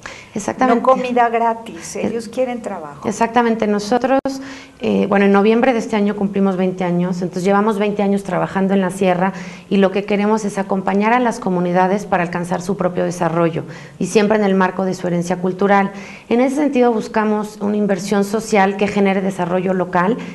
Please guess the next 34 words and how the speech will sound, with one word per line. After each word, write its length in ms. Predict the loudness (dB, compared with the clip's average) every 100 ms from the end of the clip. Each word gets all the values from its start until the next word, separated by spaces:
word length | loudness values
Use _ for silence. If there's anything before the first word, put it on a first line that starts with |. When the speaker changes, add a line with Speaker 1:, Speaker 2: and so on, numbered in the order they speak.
| -4
Speaker 1:
y 120 | 2
la 160 | 4 4
construcción 560 | 0 -2 -6 -4 0 0
de 100 | 0
capacidades 840 | -2 -2 -4 -2 2 2 0 -4
en 160 | -4 -2
las 140 | -2
propias 440 | -4 -4 -4 -4 -4
comunidades. 720 | -2 0 2 2 2 2 0
Speaker 2:
¿Cómo 220 | -2 2 2
ha 100 | 2
ido 100 | 0
evolucionando 800 | 2 0 -2 -6 -6 -4 -2
la 140 | -2 -2
forma 400 | -2 -2 0 0
de 100 | 0
ayuda 500 | 0 -2 -4 -4 -6
de 260 | -6 -2
hace 260 | -2 -2 -6
veinte 320 | -4 -4 -4
años 320 | -4 -4 -6
a 80 | -4
la 120 | -4
fecha 380 | -4 -4 -6 -6
en 80 | -8
distintas 640 | -8 -10 -8 -4 -4 -2
etapas 480 | -6 -2 -4 -4 -6
según 340 | -6 -6 -4
las 180 | -4 -4
necesidades 720 | -6 -8 -10 -8 -4 -4 -4
reales 420 | -6 -6 -6 -10
de 80 | -10
la 140 | -12 -12
zona? 240 | -16